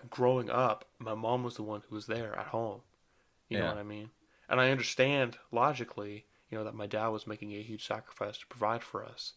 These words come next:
Speaker 2: Mm-hmm.
Speaker 1: which is something that I appreciate. But, like, you know, emotionally in your heart,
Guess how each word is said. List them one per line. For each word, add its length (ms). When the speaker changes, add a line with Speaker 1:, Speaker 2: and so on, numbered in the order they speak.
Speaker 2:
Mm-hmm. 340
Speaker 1:
which 140
is 40
something 220
that 120
I 60
appreciate. 640
But, 160
like, 200
you 60
know, 140
emotionally 540
in 80
your 120
heart, 460